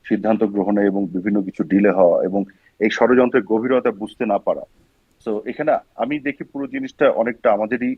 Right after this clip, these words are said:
ব্যর্থতার আউটকাম হিসেবে হয়ে-, একই সাথে আমি মনে করি যে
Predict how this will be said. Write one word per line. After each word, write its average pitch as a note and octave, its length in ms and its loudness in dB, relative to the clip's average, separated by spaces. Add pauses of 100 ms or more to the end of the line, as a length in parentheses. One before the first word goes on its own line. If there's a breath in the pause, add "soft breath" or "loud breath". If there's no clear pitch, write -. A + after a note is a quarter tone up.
(100)
ব্যর্থতার F#2+ 580 -2 (360)
আউটকাম G2+ 380 -2
হিসেবে B2 300 -2
হয়ে-, A2 220 -4 (2250)
একই G#2 200 -8
সাথে C#3 240 -6
আমি C3 160 -2
মনে B2 180 -4
করি B2 220 -4
যে A#2+ 200 0